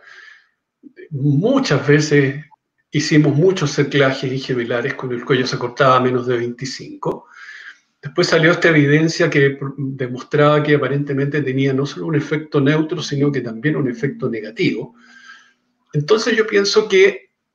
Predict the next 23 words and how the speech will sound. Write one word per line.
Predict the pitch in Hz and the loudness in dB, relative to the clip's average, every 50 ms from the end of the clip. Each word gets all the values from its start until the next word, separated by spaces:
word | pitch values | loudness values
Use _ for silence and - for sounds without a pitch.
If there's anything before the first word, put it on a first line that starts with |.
| _ _ _ _ _ _ _ - - - | _ _ _ _ _ _ _ -20 -8 0
em, | - 147 139 143 135 127 123 127 127 - - - _ _ _ _ _ _ _ _ _ - | 2 4 4 6 4 4 2 0 -2 -6 -10 -14 _ _ _ _ _ _ _ _ _ -4
probablemente | 147 151 156 180 185 196 196 185 180 180 180 180 185 185 175 | -2 0 2 4 4 4 4 2 4 2 2 2 0 -6 -8
es | 147 - | -8 -6
bueno | 143 160 175 175 180 180 175 | -6 -4 -4 -2 -2 -2 -2
plantearse | - 165 143 123 120 - - 170 165 - - - - 135 | -2 -4 -4 -4 -6 -6 -4 -2 -2 -2 -4 -6 -8 -6
hacer | - - 151 135 | -6 -4 -6 -6
el | 131 127 | -6 -8
cerclaje | - - 143 135 - - 165 185 190 196 - - - 254 254 _ _ _ _ - - - _ _ | -8 -10 -10 -10 -8 -8 -6 -6 -6 -8 -10 -12 -14 -14 -16 _ _ _ _ -20 -20 -20 _ _
s-, | - - - - - - | -18 -18 -18 -18 -16 -8
dependiendo | 165 143 175 147 147 135 147 147 165 160 151 139 123 117 | -2 0 2 4 4 4 4 4 4 2 2 0 -2 -4
de | 113 | -6
la | - - 98 | -10 -12 -12
edad | 104 104 120 160 208 | -12 -12 -10 -10 -10
gestacional, | - - 220 220 - 208 196 - - 196 170 170 170 160 160 156 - | -8 -10 -10 -8 -8 -8 -8 -8 -8 -8 -6 -4 -4 -4 -4 -6 -10
o | - | -16
sea, | - - - - | -14 -12 -12 -10
si | - - 123 - | -10 -10 -8 -2
tiene | 131 127 120 131 127 123 - - - - - _ _ - | 0 2 2 2 2 0 -4 -14 -20 -20 -20 _ _ -6
menos | - 127 139 147 151 151 147 | 0 4 6 6 6 6 6
de | 139 131 | 6 6
veinticinco | 127 123 120 120 120 - 127 117 - - 123 120 120 113 | 6 4 4 2 0 -4 -6 -8 -6 -6 -6 -8 -8 -10
semanas, | - - 123 127 147 135 113 143 175 - - - _ _ _ _ _ _ - _ _ _ _ _ | -10 -8 -4 -2 -2 -2 -2 -4 -8 -10 -14 -20 _ _ _ _ _ _ -20 _ _ _ _ _
evidentemente, | - - 110 110 107 104 - - - 143 131 131 - - - - 143 - - | -18 -14 -10 -6 -6 -6 -6 -2 0 2 2 2 0 -2 -4 -6 -6 -6 -8